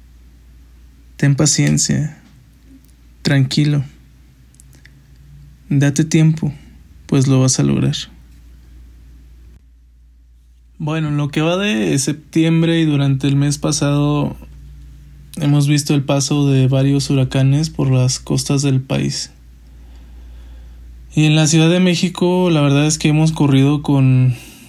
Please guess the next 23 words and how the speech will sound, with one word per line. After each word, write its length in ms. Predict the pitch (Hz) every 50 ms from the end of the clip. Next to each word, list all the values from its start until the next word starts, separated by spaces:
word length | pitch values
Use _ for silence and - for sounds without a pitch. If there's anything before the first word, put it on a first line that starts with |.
| - -
la 160 | 143 135 127
suerte 400 | - - 143 139 135 131 - 147
de 200 | 143 143 135 135
que 360 | - - 139 131 123 127 135 139 - - - - - - - - -
las 220 | - 143 135 131 131
lluvias 340 | 139 139 135 139 143 139 -
que 120 | - 139
se 100 | 131 139
han 140 | 135 131 131
presentado 880 | 139 139 135 143 135 131 127 131 135 131 131 135 135 135 135 131 131 - - - - - - - - - - - - - - - -
durante 400 | - 139 135 135 127 127 131 135
varias 320 | 131 131 131 135 139 143 -
semanas 680 | - 135 135 135 135 135 139 143 147 147 - - - - - - - - - -
no 260 | - - 151 143 139
han 160 | 143 139 139 131
pasado 500 | 151 143 135 147 143 139 139 139 135 131
de 140 | 131 127
eso, 220 | 131 127 - - 135
¿no? 200 | 131 139 147 156
O 80 | 147
sea, 380 | 135 - 135 131 131 131 135 131 - - - - - - - - - -
han 160 | 135 139 131
sido 560 | - 143 139 139 139 139 139 139 135 131 135